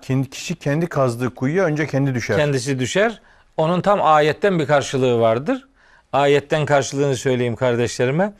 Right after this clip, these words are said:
Speaker 2: Fatır suresinin o kırk üçüncü ayeti. "İstikbaran fil ardı."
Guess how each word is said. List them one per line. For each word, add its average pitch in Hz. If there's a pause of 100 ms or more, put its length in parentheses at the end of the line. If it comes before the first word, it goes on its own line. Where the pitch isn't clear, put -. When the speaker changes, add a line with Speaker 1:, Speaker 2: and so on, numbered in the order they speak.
(320)
Speaker 2:
Fatır 170
suresinin 156 (2500)
o 185
kırk 226
üçüncü 180
ayeti. 98 (500)
"İstikbaran 214
fil 151
ardı." 98